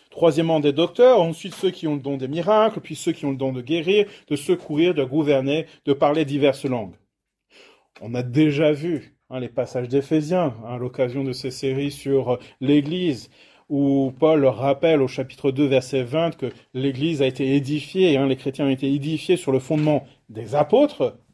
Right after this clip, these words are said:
et des prophètes, Jésus-Christ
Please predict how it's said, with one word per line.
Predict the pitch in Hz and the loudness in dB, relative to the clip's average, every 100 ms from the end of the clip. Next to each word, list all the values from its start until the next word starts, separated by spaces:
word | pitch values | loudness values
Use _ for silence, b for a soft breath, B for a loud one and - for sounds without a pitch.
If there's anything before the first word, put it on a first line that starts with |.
| _ - | _ 0
et | 185 | 4
des | 190 | 4
prophètes, | 185 160 156 180 214 - _ _ _ _ _ - | 4 2 2 2 0 -2 _ _ _ _ _ -10
Jésus-Christ | 135 139 175 156 - 262 262 - | -4 0 0 0 -4 -2 -2 -4